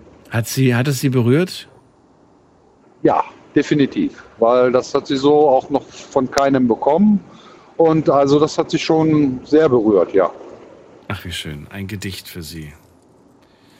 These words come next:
Speaker 2: Ja.
Speaker 1: Ja, da muss man auch ein bisschen kreativ sein.
Speaker 2: Ja, so zusammengefasst von, ja, von da, wo man sich kennengelernt hat, bis zum heutigen Tag.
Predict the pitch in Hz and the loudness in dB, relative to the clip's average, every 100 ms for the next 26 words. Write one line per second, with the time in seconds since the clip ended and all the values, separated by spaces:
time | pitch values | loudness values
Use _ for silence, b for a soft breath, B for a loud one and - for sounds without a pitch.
0 | b b - 240 190 98 - - - 139 | b b -2 2 4 2 -4 -18 -6 -6
1 | 82 71 - 104 107 113 110 110 120 123 | -6 -12 -16 -12 -12 -10 -8 -8 -8 -8
2 | 123 131 131 135 98 85 73 71 82 - | -6 -6 -6 -8 -10 -12 -14 -16 -20 -20
3 | _ _ _ _ _ _ _ _ _ _ | _ _ _ _ _ _ _ _ _ _
4 | _ _ _ _ 214 277 240 143 151 156 | _ _ _ _ 2 4 4 4 4 4
5 | 147 - 131 117 151 160 143 - 147 175 | 2 0 2 4 4 4 2 0 -2 -4
6 | - - 147 135 135 127 123 110 92 - | -10 -4 0 2 4 4 4 0 -8 -16
7 | - 101 101 123 120 123 - 123 120 135 | -4 0 2 2 -2 -6 -4 0 2 2
8 | 135 135 131 110 - - 156 147 135 131 | 2 2 0 -2 -8 -4 -2 2 2 2
9 | 131 127 127 - 135 - 131 117 117 107 | 2 0 -2 -2 -4 -2 0 2 0 0
10 | 101 123 117 113 107 123 127 127 120 | 0 0 0 0 0 2 2 2 0